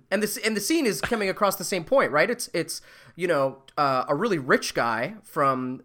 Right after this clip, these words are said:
uh, the city, uh, connecting with someone who he has no kind of shared cultural background with, a, uh, person from up on the mountains who d-,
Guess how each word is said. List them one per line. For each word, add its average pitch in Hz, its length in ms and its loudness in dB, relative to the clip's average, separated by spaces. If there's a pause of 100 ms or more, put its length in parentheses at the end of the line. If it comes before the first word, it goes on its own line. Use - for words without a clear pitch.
uh, 117 520 -2
the 139 100 -8
city, 143 460 -2 (380)
uh, 127 220 0
connecting 214 540 2
with 190 120 0
someone 185 440 0
who 170 220 -6
he 160 100 0
has 143 260 0
no 247 680 2 (240)
kind 208 140 -4
of 151 120 -2
shared 214 540 4
cultural 208 500 0
background 135 600 2
with, 123 380 -8
a, 127 380 -4 (320)
uh, 120 220 0
person 190 500 0
from 127 500 -10 (120)
up 170 160 -2
on 165 120 -4
the 127 60 -6
mountains 143 680 0 (260)
who 135 520 -8
d-, - 60 -20